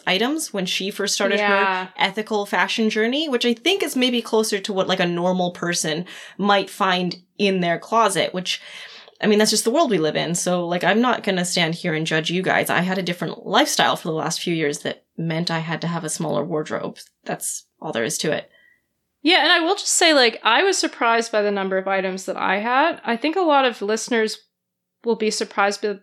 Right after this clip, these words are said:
Speaker 2: like, actually how many clothes they have.
Speaker 1: And we didn't count socks and underwear, which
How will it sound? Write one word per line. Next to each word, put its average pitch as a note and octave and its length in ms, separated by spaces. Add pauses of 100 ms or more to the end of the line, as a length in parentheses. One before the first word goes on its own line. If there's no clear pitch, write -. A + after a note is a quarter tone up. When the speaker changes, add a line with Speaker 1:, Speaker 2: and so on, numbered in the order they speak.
(240)
Speaker 2:
like, G3 240
actually G3+ 300
how F#3+ 160
many G3 160
clothes G3 320
they G3 140
have. G3 420 (340)
Speaker 1:
And A3+ 100
we C4+ 120
didn't F#4 200
count C#4 280
socks A#3 320
and G3+ 100
underwear, F#3+ 640
which G#3+ 260